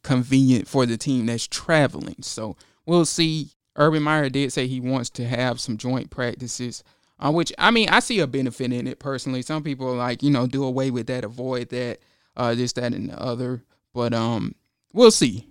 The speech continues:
We'll see. I, I think it'll happen. That's not me having any insider's knowledge on it or anything,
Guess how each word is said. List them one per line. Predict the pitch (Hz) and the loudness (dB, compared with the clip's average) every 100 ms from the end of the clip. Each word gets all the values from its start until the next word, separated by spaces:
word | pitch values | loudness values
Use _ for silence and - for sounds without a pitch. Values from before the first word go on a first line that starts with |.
| _ | _
We'll | 143 139 | 0 0
see. | - 127 | 2 2
I, | 135 147 151 | 2 2 0
I | 147 | 0
think | 170 156 | 0 -2
it'll | 147 143 | -4 -2
happen. | 151 147 147 147 - _ - | -2 -2 -2 -4 -6 _ -4
That's | 143 160 | 0 4
not | 147 117 | 4 6
me | 147 | 4
having | 147 143 135 | 4 6 6
any | 135 131 - | 6 4 4
insider's | 135 143 131 131 127 120 | 2 4 2 2 0 0
knowledge | 117 127 127 127 | 0 2 0 -2
on | 131 131 | -2 -2
it | 123 | -4
or | 123 | -4
anything, | 127 127 120 127 131 127 | -2 -4 -4 -4 -4 -4